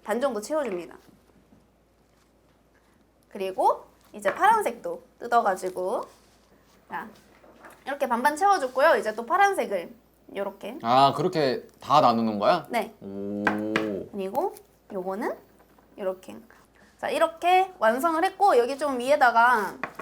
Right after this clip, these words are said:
Speaker 1: 좀 허전하니까 이쁘라고. 원래 슬라임을 처음 뜯었을 때 이렇게 딱 뜯었을 때 이쁘면 기분이 좋잖아요. 그래서 이 위에다가 꽃, 꽃파츠를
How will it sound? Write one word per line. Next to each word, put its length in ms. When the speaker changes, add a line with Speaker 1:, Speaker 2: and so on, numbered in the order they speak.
Speaker 1:
좀 340
허전하니까 680
이쁘라고. 440
원래 200
슬라임을 460
처음 200
뜯었을 500
때 580
이렇게 640
딱 240
뜯었을 420
때 60
이쁘면 460
기분이 240
좋잖아요. 420
그래서 280
이 240
위에다가 480
꽃, 240
꽃파츠를 680